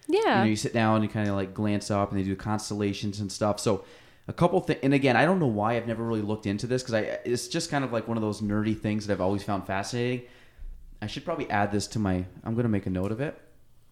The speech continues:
Speaker 2: to add it to my, uh, bookshelf of stuff I wanna read, is s-, something on space.
Speaker 1: Oh.
Speaker 2: Because, I don't know, it's weird. I, I,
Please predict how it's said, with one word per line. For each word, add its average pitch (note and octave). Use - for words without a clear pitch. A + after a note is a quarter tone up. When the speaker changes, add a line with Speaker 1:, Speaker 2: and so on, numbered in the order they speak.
Speaker 2:
to -
add G#2
it A2
to -
my, G2
uh, F2+
bookshelf D3
of G2
stuff -
I G#2+
wanna G#2
read, G#2+
is A#2
s-, -
something C#3+
on G#2+
space. -
Speaker 1:
Oh. F4
Speaker 2:
Because, A#2
I B2+
don't B2+
know, A2+
it's A#2+
weird. C3
I, B2+
I, B2+